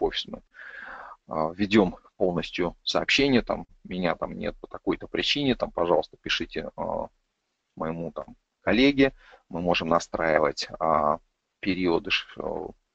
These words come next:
синхронизации почты, там, показывать, не показывать картинки, загружать там по Wi-Fi или нет, а, включать, э, более безопасную работу с почтой S mime, там, где будут офлайн файлы храниться,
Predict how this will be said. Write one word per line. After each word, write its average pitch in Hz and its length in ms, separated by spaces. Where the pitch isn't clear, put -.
синхронизации 90 840
почты, 104 680
там, - 200
показывать, 87 480
не 85 60
показывать 85 480
картинки, - 480
загружать 87 500
там 90 120
по 87 260
Wi-Fi 90 240
или 90 140
нет, 127 260
а, 80 280
включать, - 640
э, - 80
более 85 380
безопасную 85 640
работу 87 360
с - 80
почтой - 380
S - 140
mime, 123 340
там, 85 220
где 87 280
будут 87 300
офлайн 87 380
файлы 120 340
храниться, 107 680